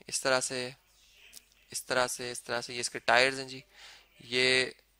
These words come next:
body structure है इसका, ये फर्ज कर लें driver seat है, ये हमें नजर आ रही है जो, ठीक है। ये अब इस तरह से कि अगर front से इस पे force लग रही है इस तरह से, front से, अब मैं इसको किस तरह से शो करूं, चलें इस तरह से हम शो कर देते हैं कि ये front से force इस तरह से आ रही है,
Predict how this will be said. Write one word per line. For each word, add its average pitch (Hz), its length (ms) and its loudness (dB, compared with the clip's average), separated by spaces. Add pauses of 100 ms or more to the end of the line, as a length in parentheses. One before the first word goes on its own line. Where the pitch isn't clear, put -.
(360)
body 120 340 2
structure 143 480 2
है 143 60 6
इसका, 139 200 -2
ये 131 340 0 (280)
फर्ज 123 320 -4
कर 123 120 -2
लें 123 140 -4 (120)
driver 123 300 4
seat 135 300 -4
है, 131 80 -2
ये 127 120 -6
हमें 123 200 -10
नजर 120 280 -4
आ 120 140 2
रही 117 140 -10
है 120 80 -8
जो, 113 160 -14 (320)
ठीक 131 140 -10
है। 135 80 0
ये 123 200 -2 (680)
अब 143 120 8
इस 160 120 2
तरह 190 100 6
से 190 140 6
कि 185 60 8
अगर 175 160 6
front 185 420 6
से 180 140 6
इस 170 100 2
पे 160 220 6 (460)
force 147 440 2
लग 139 140 4
रही 143 160 -2
है 143 80 4
इस - 140 -2
तरह 131 160 2
से, 123 220 -8 (760)
front 135 320 -2
से, - 120 -4
अब 127 100 -2
मैं 131 480 0
इसको - 280 -12
किस - 100 -8
तरह 135 80 -6
से 123 100 -10
शो 120 180 -8
करूं, 120 200 -14
चलें 123 220 -4
इस 127 100 -6
तरह 131 80 -2
से 127 120 -8
हम 123 80 -12
शो 117 200 -8
कर - 160 -8
देते 113 280 -8
हैं 113 80 -8
कि - 80 -16
ये 120 120 -6
front 127 300 -4
से - 120 -6
force 123 300 -6
इस - 100 -6
तरह 147 120 0
से 143 120 -2
आ 135 140 4
रही 127 160 -6
है, 123 80 -16